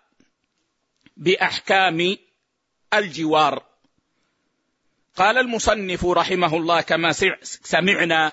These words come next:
في قراءة نور الدين: "ويحرم على الشخص أن يجري ماء في أرض غيره أو سطحه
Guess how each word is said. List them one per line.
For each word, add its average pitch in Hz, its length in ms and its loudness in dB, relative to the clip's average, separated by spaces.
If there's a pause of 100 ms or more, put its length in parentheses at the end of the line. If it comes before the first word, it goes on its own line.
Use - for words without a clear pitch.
(120)
في 170 180 -4
قراءة 160 800 0 (1000)
نور 160 280 2
الدين: 190 500 0 (960)
"ويحرم 196 680 2
على 180 260 2
الشخص - 540 -2 (2500)
أن 185 200 0
يجري 190 680 0
ماء 208 600 0
في 185 340 -6
أرض 196 260 0
غيره 156 800 0 (760)
أو 220 240 2
سطحه 165 640 -2